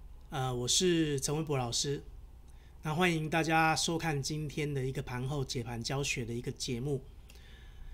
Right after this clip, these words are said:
今天要来跟各位谈什么呢？今天要来跟各位谈一个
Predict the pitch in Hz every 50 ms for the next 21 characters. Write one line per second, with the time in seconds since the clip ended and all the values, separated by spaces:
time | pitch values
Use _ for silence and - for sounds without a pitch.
0 | - - - 208 208 202 214 208 190 175 170 190 180 175 185 180 180 175 - 165
1 | 165 156 165 156 123 117 113 117 117 123 131 - - - - - - - - -
2 | - - - - - - - - - - - - - - - - 180 175 175 170
3 | 180 175 170 160 147 143 - 165 160 160 - 165 165 160 160 - - - 135 123
4 | 131 147 139 - 147 131 127 123 120 117 117 117 113 113 113 113 113 113 113 -